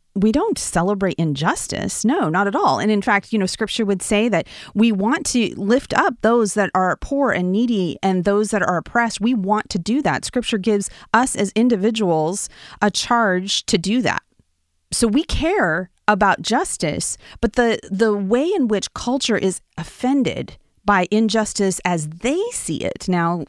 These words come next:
keep in mind, they're likely, for the most part, putting injustice through the lens that's not through Scripture, that's not through any of those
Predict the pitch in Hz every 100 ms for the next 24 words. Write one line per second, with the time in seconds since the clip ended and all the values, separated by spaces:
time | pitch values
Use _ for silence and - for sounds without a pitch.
0 | - - 196 196 247 220 175 185 175 208
1 | 285 196 180 202 - - 180 170 254 -
2 | 175 - - - 76 - - - - 240
3 | 220 196 202 185 220 226 202 185 - 190
4 | 185 170 208 233 269 - 247 285 - 190
5 | 160 - - - 156 196 - 254 311 -
6 | - 180 175 170